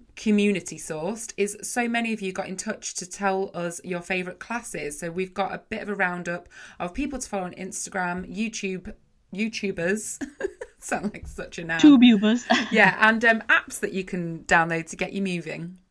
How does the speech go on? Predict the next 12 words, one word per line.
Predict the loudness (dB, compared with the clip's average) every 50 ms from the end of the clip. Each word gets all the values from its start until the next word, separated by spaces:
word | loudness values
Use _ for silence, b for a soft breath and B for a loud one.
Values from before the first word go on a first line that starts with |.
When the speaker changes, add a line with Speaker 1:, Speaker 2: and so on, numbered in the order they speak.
| _ _ _ _ _ _ _ _ _ _ _ _ -20 b b b b b b b
Speaker 2:
Yeah, | 4 6 6
one | 6 8 6 6 6 4
thing | 0 -4 -4 -2
I've | 0 0 -2 -2 -2
been | -4 -4 -2
doing | -2 -2 -2 -2 -2 -2
a | -2 -2
lot | -2 0 2 4 4 4 4 4
this | 0 -4 -4 -4 -4
week | -2 0 0 0 -2 -2
especially | -6 -2 0 2 2 2 0 -2 -2 0 0 2 2 2 0 0 2
is | 6 6 8 8 6 4